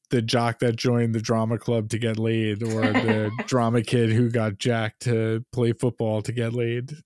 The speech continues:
Speaker 1: You
Speaker 2: Who
Speaker 1: know
Speaker 2: can
Speaker 1: what I mean?
Speaker 2: say? Who can say?
Speaker 1: Chicken
Speaker 2: Uh,
Speaker 1: or the egg?
Speaker 2: <laughs> yeah.
Speaker 1: Um, <laughs> so, uh, it is pretty funny where, um,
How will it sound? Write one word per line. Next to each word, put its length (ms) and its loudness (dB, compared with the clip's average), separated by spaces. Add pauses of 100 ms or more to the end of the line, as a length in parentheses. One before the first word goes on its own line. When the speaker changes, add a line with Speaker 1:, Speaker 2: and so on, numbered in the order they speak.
Speaker 1:
You 100 2
Speaker 2:
Who 40 4
Speaker 1:
know 100 2
Speaker 2:
can 60 4
Speaker 1:
what 100 2
I 40 0
mean? 380 0
Speaker 2:
say? 160 -12
Who 120 -18
can 200 -16
say? 400 -10 (380)
Speaker 1:
Chicken 300 2
Speaker 2:
Uh, 40 4
Speaker 1:
or 60 4
the 200 4
egg? 320 0 (140)
Speaker 2:
<laughs> 120 -20
yeah. 600 0
Speaker 1:
Um, 200 -4 (220)
<laughs> 1200 0
so, 420 2
uh, 400 4 (460)
it 160 4
is 180 4
pretty 300 2
funny 420 0
where, 480 0
um, 520 -4